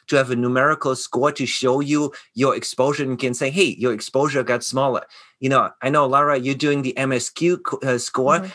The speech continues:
Speaker 1: So again, there's a numerical score that tells people, "Okay, you're getting better." You know, you should
Speaker 2: Yeah.
Speaker 1: actually, um,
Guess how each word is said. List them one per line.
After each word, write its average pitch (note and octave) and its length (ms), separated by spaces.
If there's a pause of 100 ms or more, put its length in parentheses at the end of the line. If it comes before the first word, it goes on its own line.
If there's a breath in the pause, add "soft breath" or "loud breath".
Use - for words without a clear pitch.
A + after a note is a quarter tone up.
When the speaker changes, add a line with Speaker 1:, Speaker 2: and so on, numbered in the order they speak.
Speaker 1:
So - 160
again, C#3+ 320
there's B2+ 200
a B2+ 40
numerical C#3 520
score C3+ 300
that B2 140
tells C3 320
people, C3 500 (420 loud breath)
"Okay, D#3 240
you're B2 200
getting C3+ 320
better." D3 280
You G#2+ 180
know, B2 100
you B2+ 140
should A3+ 260
Speaker 2:
Yeah. G3 100
Speaker 1:
actually, D#3 500 (280 loud breath)
um, C3 360